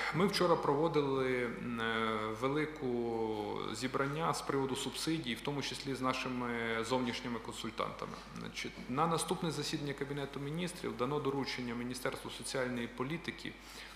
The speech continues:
встановити індикативні показники по кожній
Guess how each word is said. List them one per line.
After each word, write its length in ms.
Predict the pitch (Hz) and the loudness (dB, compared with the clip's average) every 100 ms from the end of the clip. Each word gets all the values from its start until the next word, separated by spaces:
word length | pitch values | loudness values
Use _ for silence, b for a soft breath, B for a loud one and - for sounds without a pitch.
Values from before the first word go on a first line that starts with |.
| - | -8
встановити 840 | - 143 151 156 170 165 - 123 - | 0 2 2 2 4 2 0 -2 2
індикативні 1040 | 156 151 151 151 160 156 185 185 185 170 | 2 8 6 8 6 6 6 8 8 6
показники 920 | 175 156 - 156 135 147 135 - 98 95 - - - | 4 2 4 0 2 -2 -2 -4 -4 -4 -10 -6 2
по 120 | 147 | 2
кожній 720 | - 170 175 170 165 165 160 | 6 10 12 10 8 4 2